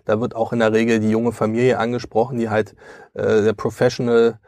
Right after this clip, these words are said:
der wenig Zeit hat, ein hohes Orientierungsbedürfnis nach Convenience, vielleicht auch hier und da eine hohe Zahlungsbereitschaft, der auch gern mal, äh, Bio-Fachartikel kauft, der auch gern mal sich was gönnt,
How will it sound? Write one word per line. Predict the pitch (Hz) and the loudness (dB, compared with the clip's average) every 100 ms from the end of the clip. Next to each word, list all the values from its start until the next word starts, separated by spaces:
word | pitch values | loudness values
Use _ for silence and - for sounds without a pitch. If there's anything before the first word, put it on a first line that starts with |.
| - _ _ - | -20 _ _ 0
der | 107 104 | 0 2
wenig | 113 117 - | -2 -4 -4
Zeit | 113 110 127 | 2 2 4
hat, | 120 117 - - | 2 2 -2 -14
ein | 120 113 | -12 -10
hohes | 113 120 113 - | -4 -4 -4 -8
Orientierungsbedürfnis | - 113 107 123 117 113 117 113 110 113 | -4 -4 -2 -4 -4 -4 -6 -4 -6 -6
nach | 110 107 | -6 -6
Convenience, | - 107 107 127 131 120 107 - - _ | -6 -8 -6 -2 -2 -2 -8 -20 -20 _
vielleicht | 117 113 113 | 2 2 2
auch | 113 | -2
hier | 135 | -2
und | 123 117 | -4 0
da | 117 117 113 | 4 4 2
eine | 113 110 | -2 -8
hohe | 123 | -8
Zahlungsbereitschaft, | - 117 139 - 113 110 117 123 | -2 -2 -2 -4 0 0 0 -4
der | 113 | -2
auch | 104 | 0
gern | - 110 | 0 0
mal, | 123 113 107 - - - | 2 0 0 -4 -20 -12
äh, | 117 110 | -6 -4
Bio-Fachartikel | 135 147 139 143 131 117 135 131 127 | -2 0 2 0 0 -2 -4 -4 -4
kauft, | - 113 113 - | 0 2 2 0
der | 107 | -2
auch | 101 | -2
gern | - 107 | -4 -4
mal | 113 110 104 - _ | 0 -2 -4 -20 _
sich | _ 117 | _ -2
was | 113 107 | 0 0
gönnt, | - 127 165 - | 0 2 0 -6